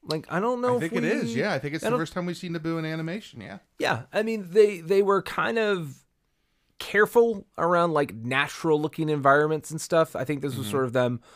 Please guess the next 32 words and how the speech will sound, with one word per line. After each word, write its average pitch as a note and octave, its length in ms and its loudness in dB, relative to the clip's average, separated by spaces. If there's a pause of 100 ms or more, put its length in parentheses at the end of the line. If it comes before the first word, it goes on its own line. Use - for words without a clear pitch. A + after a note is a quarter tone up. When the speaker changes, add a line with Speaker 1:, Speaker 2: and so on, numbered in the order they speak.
(420)
Speaker 1:
unwrapping, C3+ 560 2
like, A#2 400 2
grasslands A2+ 800 -4
and G#2+ 240 -4
stuff - 260 -4
like A2 160 -2
that, A2 460 -2
and, G2+ 180 -6
Speaker 2:
Mm-hmm. G2+ 80 -6
Speaker 1:
and A2+ 160 -6
doing A2+ 280 -4
a A2+ 40 -6
little A#2 160 -4
more A2+ 140 -2
with A2 120 -6
water A2 400 0
and A2 100 -6
stuff. - 220 -4
'Cause B2+ 120 0
up D#3 100 2
to C#3+ 60 -4
this, C3 220 0
we've C3 140 -2
mostly C#3+ 320 2
been B2 80 4
on A2+ 140 0 (300)
asteroids C#3+ 600 4
and C3+ 100 0
crystalline C3+ 580 -2
planets B2+ 600 -4
and B2+ 140 -4
ships. - 760 -2